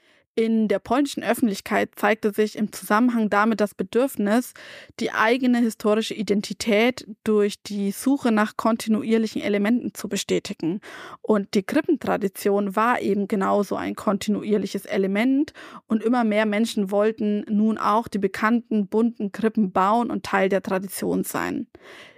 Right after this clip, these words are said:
In Krakau und in Städten in ganz Polen begann mit den zweitausender Jahren ein, und hier möchte ich gerne die polnische Historikerin Anna Wolf-Poweska zitieren, unaufhörlicher Prozess der Interaktion zwischen Menschen,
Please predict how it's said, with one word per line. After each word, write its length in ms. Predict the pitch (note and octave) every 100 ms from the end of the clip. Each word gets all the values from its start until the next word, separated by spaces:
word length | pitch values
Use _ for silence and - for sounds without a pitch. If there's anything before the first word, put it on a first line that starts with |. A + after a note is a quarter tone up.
| _
In 380 | A3 G#3+ G3+
Krakau 580 | - G#3+ B3 - C#4+ C#4+
und 300 | - G#3 G3
in 180 | - F#3+
Städten 360 | - B3 - A3+
in 120 | G3+
ganz 240 | G3 G3+
Polen 460 | - B3+ C4 C4 B3
begann 320 | G#3+ G3+ G3+
mit 140 | G3
den 120 | F#3+ F#3+
zweitausender 640 | - F#3+ - G#3+ C4+ A#3
Jahren 360 | G#3 G3+ G#3
ein, 440 | - G3 G3 G3 -
und 380 | A3+ F#3+ - - _ _
hier 120 | -
möchte 280 | A3 A#3+ -
ich 160 | - -
gerne 320 | G#3 A3+ A#3
die 200 | G#3 G#3
polnische 460 | G3+ G#3+ A3 G#3 G#3
Historikerin 720 | G3 - A3+ A3+ G#3+ G#3 G3
Anna 340 | G#3 G#3 G3+ G3
Wolf-Poweska 840 | G3+ G3 - G#3 A3 C#4 - F3
zitieren, 560 | - - G3 G3 A#3+ B3 - - - - -
unaufhörlicher 760 | - B3+ B3+ - A3+ A#3 - G#3
Prozess 500 | G#3 G3 - A3+ -
der 140 | -
Interaktion 760 | - G#3+ G#3 F#3+ - G3 G3+ G3
zwischen 380 | - - G3+
Menschen, 500 | G3+ A#3 B3 A#3 A3+